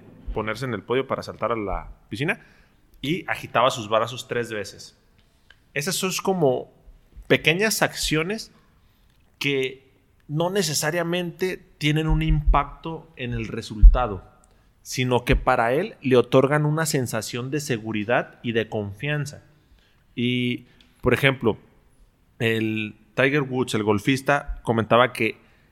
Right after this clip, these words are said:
si él había una competencia los domingos, usaba camisa roja. Es una conducta que no necesariamente lo tienen que hacer todas las personas, pero para él algo significa.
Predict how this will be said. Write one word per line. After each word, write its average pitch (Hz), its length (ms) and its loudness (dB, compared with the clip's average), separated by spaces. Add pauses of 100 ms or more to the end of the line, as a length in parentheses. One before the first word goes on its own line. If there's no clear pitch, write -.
(500)
si - 300 0
él 147 200 4
había 123 220 6
una 160 160 2
competencia 131 800 0 (180)
los 104 240 0
domingos, 190 640 2 (300)
usaba 123 340 0
camisa 110 320 -8
roja. - 280 8 (1200)
Es 151 160 0
una 240 220 2
conducta 147 640 2 (500)
que 131 400 2 (640)
no 143 280 2
necesariamente 170 760 -2
lo 139 140 0
tienen 147 260 -4
que 156 80 -6
hacer 147 160 -6
todas 135 240 -4
las 135 140 -6
personas, 147 420 -8
pero 131 320 -4
para 135 240 0
él 165 140 -2
algo 175 200 -4
significa. 139 680 -6